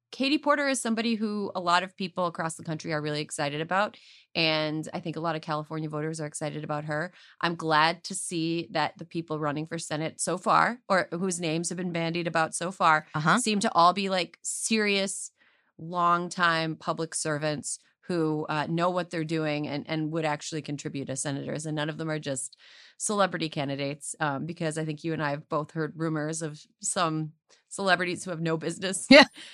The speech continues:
Speaker 1: No fucking business running for Senate.
Speaker 2: Just be famous. Enjoy yourself. <laughs>
Speaker 1: Just be famous. Why do you have to be a senator? You're rich and bored. Buy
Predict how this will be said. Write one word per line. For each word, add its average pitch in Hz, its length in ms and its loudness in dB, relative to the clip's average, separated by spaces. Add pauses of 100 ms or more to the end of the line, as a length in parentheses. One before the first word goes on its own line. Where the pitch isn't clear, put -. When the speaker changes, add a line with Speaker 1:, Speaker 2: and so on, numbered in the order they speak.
(140)
Speaker 1:
No 330 340 12
fucking 262 380 8
business 190 440 2
running 190 260 4
for 208 120 -2
Senate. 180 380 2 (260)
Speaker 2:
Just 427 460 12
be 349 260 12
famous. 403 680 12
Enjoy 349 420 12
yourself. 202 640 12 (280)
<laughs> - 220 6
Speaker 1:
Just 415 240 4
be 523 140 6 (560)
famous. - 260 -2 (220)
Why - 100 6
do 415 80 2
you 440 60 6
have 466 100 8
to 453 80 0
be 427 140 6
a 440 40 6
senator? 349 720 6 (220)
You're 311 180 4
rich 311 300 4
and 254 220 4
bored. 254 500 6
Buy 247 400 8